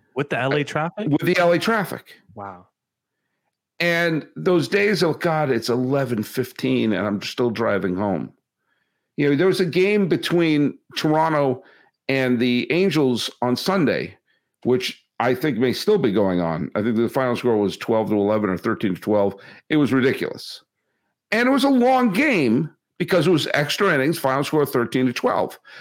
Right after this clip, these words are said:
Speaker 2: But it wasn't like a four and a half hour game. It wasn't one of those games where you felt like you were watching Lord of the Rings, where you're like, "Okay, this is, there's a lot of good stuff happening here. We can pick up the pace a little bit."
Speaker 1: Long
Speaker 2: All right, we don't,
Speaker 1: battle.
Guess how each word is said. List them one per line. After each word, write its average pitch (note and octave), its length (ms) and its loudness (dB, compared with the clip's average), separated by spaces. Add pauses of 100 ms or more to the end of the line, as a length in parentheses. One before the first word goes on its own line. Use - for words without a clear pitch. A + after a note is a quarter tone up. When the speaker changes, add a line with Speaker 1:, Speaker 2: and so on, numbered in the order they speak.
(140)
Speaker 2:
But A3+ 120 2
it A#3+ 100 4
wasn't F#4 300 2
like B3+ 180 2
a A3 60 2
four A#3+ 280 0
and A3 100 2
a F#3+ 60 2
half G3 260 0
hour D#3+ 340 2
game. F2 420 -4 (640)
It E3+ 100 2
wasn't B3+ 300 2
one C4+ 140 2
of A3 60 2
those F3 140 2
games F#3+ 300 2
where F3+ 100 2
you D#3+ 80 2
felt F3 220 2
like E3 160 0
you D#3+ 80 2
were D3+ 60 4
watching D3 380 2
Lord C#3 260 2
of A#2 100 0
the A#2+ 80 4
Rings, A2+ 560 -2 (440)
where C#3 160 2
you're C#3+ 80 4
like, C3+ 140 2
"Okay, E3 500 2 (920)
this F3 260 0
is, F#3+ 220 0
there's F#3 180 2
a E3+ 60 2
lot G3 240 4
of F#3+ 80 0
good A#3 160 2
stuff C#4 260 0
happening F3+ 340 2
here. G3+ 140 2
We E3 140 2
can D#3+ 160 0
pick G#3 240 -2
up A3+ 100 -4
the - 80 -12
pace A3+ 380 0
a F3 40 2
little D3+ 280 4
bit." A#2+ 220 0 (300)
Speaker 1:
Long B2 200 -2
Speaker 2:
All F#3 60 2
right, F3+ 60 2
we E3 100 2
don't, G#2+ 80 -4
Speaker 1:
battle. G#2+ 280 -8